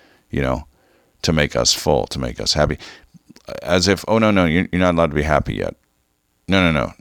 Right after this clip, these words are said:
no, no. Don't worry about self-development and all that. You, you go find someone and, and,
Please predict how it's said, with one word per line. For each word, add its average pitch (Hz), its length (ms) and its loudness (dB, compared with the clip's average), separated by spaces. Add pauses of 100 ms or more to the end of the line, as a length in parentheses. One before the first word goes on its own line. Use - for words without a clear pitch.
no, 64 160 -6
no. 57 100 -6
Don't 92 220 0
worry 95 120 4
about 80 220 2
self-development 65 880 0
and 52 80 -8
all 55 140 -4
that. 53 180 -6
You, 76 100 -4
you 78 200 -4
go 78 100 2
find 73 340 2
someone 71 320 -2
and, 53 160 -8
and, - 240 -10